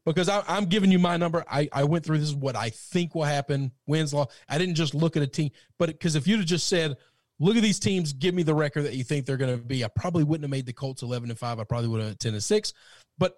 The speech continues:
but I also would have definitely said, "I think this team can win five games." It's somewhere between six and four. Six is their ceiling. I think four is their floor, and, and that's the world they are. I trust. I, I, I think this offense has too much talent. I really do. I think they're gonna struggle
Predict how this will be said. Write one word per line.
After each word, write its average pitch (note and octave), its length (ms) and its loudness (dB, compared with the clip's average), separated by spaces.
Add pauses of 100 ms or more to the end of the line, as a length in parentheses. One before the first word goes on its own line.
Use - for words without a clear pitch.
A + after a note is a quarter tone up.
but F3 140 0
I F3 40 4
also F#3 380 4
would D3+ 160 4
have B2 220 -4
definitely C#3+ 640 2
said, A#2 420 0
"I G#2+ 100 -4
think A2 220 -8
this A2 160 -4
team G2+ 240 -6
can G2 160 -6
win G2 100 -4
five E2+ 300 -6
games." A#1 400 -14
It's A#2+ 120 -6
somewhere D#3+ 240 0
between C3 280 -4
six - 300 -4
and G2 140 -6
four. - 240 -12 (260)
Six - 220 -2
is B2+ 120 -4
their B2 80 -2
ceiling. B2+ 500 -2
I A2+ 80 -4
think G#2+ 160 -8
four A2+ 300 -4
is G2+ 80 -6
their G2+ 80 -8
floor, A#2+ 400 0 (400)
and, A2+ 260 0
and G#2+ 240 0
that's A#2 280 -2
the B2 100 2
world A2 420 2 (280)
they A2+ 180 2
are. G#2 320 2 (260)
I - 60 -6
trust. - 540 0 (280)
I, A#2 80 -2 (300)
I, C#3 100 -2 (100)
I F3+ 40 2
think C4 220 -2
this - 140 -2
offense G#3 440 -2
has F3+ 120 -2
too F#3 140 0
much C#3 220 -2
talent. E3+ 400 -6
I C#3 60 0
really E3+ 200 6
do. C3 380 -2 (240)
I - 60 -20
think F3 160 -4
they're D#3+ 100 0
gonna C#3+ 160 2
struggle D#3 500 -2